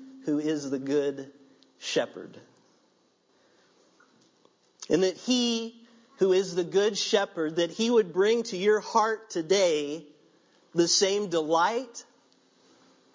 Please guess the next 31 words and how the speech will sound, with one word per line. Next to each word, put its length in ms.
that 140
he 120
would 220
bring 300
to 60
your 160
heart 500
today 580
the 180
same 480
hope, 680
that 120
he 100
would 220
bring 260
to 60
your 160
heart 380
today 320
the 120
same 540
satisfaction 1200
that 140
he 100
brought 440
to 80
those 300
early 380
Christians 840
in 100
Rome 480